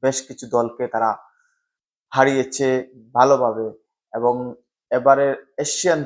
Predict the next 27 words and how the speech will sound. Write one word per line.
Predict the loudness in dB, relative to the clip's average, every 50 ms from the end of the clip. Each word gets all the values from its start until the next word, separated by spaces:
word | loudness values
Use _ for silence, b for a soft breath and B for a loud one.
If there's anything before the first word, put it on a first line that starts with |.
| -6 -4
কাপে | -2 -2 -2 -2 -6 -6
তারা | -4 -2 -2 -2 -2
অংশগ্রহণ | -2 -4 -6 -8 -8 -8 -10 -10 -10 -10 -10 -10 -10 -10
করবে | -8 -8 -8 -6 -6 -6 -6
এবং | -6 -8 -10 -14
সেখানের | -14 -12 -8 -6 -4 -4 -4 -4
জন্য | -6 -10 -10 -10 -6
তারা | -4 0 0 0 0
কোয়ালিফাই | -2 -2 -2 -2 -2 -4 -6 -8 -10
হয়েছে। | -10 -10 -12 -12 -12 -14 -16 -20 -20 -20 -20 -20 _ _ _ _ _ _ _ _ _ _ _
আগামী | -6 -4 0 0 0 0 0 -4 -6 -6 0 2
মার্চ | 4 4 4 2 -2 -8
মাসে | -8 -8 -8 -8 -6 -6
অস্ট্রেলিয়ায় | -6 -6 -6 -6 -8 -10 -10 -10 -12 -10 -6 -4 -4 -2 -2
এশিয়ান | -4 -6 -8 -12 -12 -10 -6 -6 -6 -6 -8 -8
কাপ | -6 -6 -6 -6 -10 _ _
অনুষ্ঠিত | -20 -20 -18 -18 -18 -20 -20 -18
হবে। | -16 -16 -16 -16 -18 -20 -20 -18
সেখানে | -16 -14 -6 -4 -2 -2 -2 -2
বারোটি | 0 4 6 6 6 4 2 -2 -4 -8
দল | -6 -4 -4 -4 -4
অংশগ্রহণ | -6 -8 -10 -14 -20 -20 -20 -20 -20 -20
করবে | -14 _ -10 -8 -2 0 0 0 0 -4 -12 _ _ _ _ _ _ _ _ _ _ _ _ _ _ _ 0
এবং | 2 2 4 2 0 0 -6 -10 -14
বারোটি | -12 -2 2 4 4 6 4 2 0 -2 -4 -8 -6 -4 -4 -4 -4 -2
দলের | 0 0 2 2 0 0
মধ্যে | 0 -2 -6 -6 -8 -10 -8 -4 -2 -2 -2 -2 -6 -10